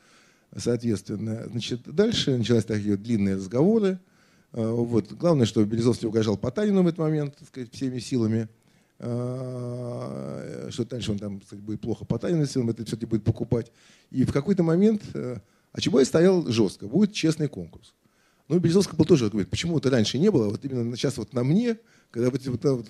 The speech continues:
почему сейчас честный конкурс? Это вот с какого-то такого чёрта. Он совершенно честно сказал по телевизору. Он вот тут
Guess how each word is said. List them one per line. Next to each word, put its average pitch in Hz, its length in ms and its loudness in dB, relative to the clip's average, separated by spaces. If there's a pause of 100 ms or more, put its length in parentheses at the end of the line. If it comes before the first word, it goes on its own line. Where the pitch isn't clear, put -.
почему 185 220 4
сейчас 151 380 4
честный 117 360 -2
конкурс? 104 380 -8 (180)
Это 170 200 2
вот 113 100 0
с - 20 -14
какого-то 104 400 -2
такого 110 300 -4
чёрта. - 320 -8 (180)
Он 196 140 6
совершенно 165 320 0
честно 165 460 0 (240)
сказал 180 280 6
по 156 80 6
телевизору. 92 600 0 (360)
Он 131 340 0
вот - 100 -12
тут 143 180 0